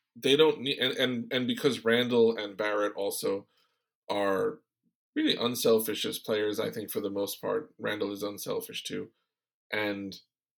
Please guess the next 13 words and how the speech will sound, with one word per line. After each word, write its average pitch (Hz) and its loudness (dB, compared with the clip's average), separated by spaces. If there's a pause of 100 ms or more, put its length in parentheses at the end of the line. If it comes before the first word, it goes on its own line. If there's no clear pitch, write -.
(120)
they 101 0
look 95 0
for 110 -2
people, 101 -6
they 92 -2
find 104 -4
people, 98 -6
they 92 -4
create 110 2
people. 101 -6 (1000)
They 127 2
don't 160 4
need 170 -4